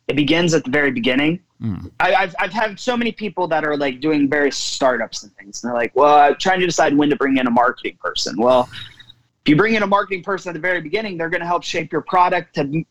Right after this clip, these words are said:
Speaker 1: be a, a, a product market fit there, and, and it's gonna help, uh, you know, you're gonna have the market research, and you're gonna have, you, you know, you,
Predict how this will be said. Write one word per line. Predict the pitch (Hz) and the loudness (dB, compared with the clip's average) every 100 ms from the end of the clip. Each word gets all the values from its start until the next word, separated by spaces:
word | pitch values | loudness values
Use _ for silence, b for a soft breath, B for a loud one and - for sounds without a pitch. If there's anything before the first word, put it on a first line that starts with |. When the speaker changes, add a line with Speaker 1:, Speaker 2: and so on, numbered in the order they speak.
| 143 | -4
Speaker 1:
be | 175 | 0
a, | 170 139 - | 2 0 0
a, | 143 131 _ | 0 -2 _
a | 139 | -2
product | - - 170 156 | 0 2 2 2
market | 160 156 147 - _ | 0 -2 -2 -8 _
fit | 208 - | -2 -2
there, | 139 131 123 117 | -2 -2 0 0
and, | 117 120 123 | -2 -4 -2
and | 147 139 | 0 2
it's | 139 - | 0 -2
gonna | 165 156 | -2 0
help, | 143 156 147 - | 2 2 2 2
uh, | 143 135 131 - | 4 6 4 0
you | 143 151 160 | -6 -2 0
know, | |
you're | 143 143 | 2 2
gonna | 156 | 2
have | 160 | 2
the | 151 | 0
market | 151 156 160 143 | 2 0 0 0
research, | 190 226 - 147 117 - | 0 0 0 0 0 -4
and | 131 | -2
you're | 143 | -2
gonna | 147 | 0
have, | 156 - B B B | -2 -2 B B B
you, | 170 | 0
you | 175 185 | 2 2
know, | 175 | 4
you, | 160 165 | 4 2